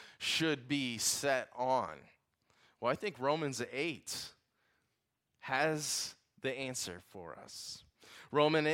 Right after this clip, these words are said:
Romans eight, if you were to look at the first verse, it starts off with the bang, doesn't it? It tells us that in Christ, those who are connected to Christ through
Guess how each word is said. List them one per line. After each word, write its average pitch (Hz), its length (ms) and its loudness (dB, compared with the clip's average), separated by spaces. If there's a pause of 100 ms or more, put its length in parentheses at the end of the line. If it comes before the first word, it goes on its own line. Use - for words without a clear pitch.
Romans 151 580 4
eight, 160 300 -2
if 135 160 -4
you 143 60 2
were 143 80 4
to 143 40 2
look 156 280 2
at 147 100 0
the 135 80 0
first 151 400 0
verse, 147 480 2
it 120 100 -4
starts - 440 2
off 151 240 2
with 147 180 -2
the 131 100 2
bang, 139 500 2
doesn't 151 360 2
it? 107 160 -6 (880)
It 147 140 -2
tells 175 320 6
us 170 180 2
that 156 380 0 (520)
in 214 280 4
Christ, 180 580 6
those 196 280 6
who 220 80 2
are 180 100 6
connected 190 480 0
to 190 80 -2
Christ 202 460 0
through 190 120 -4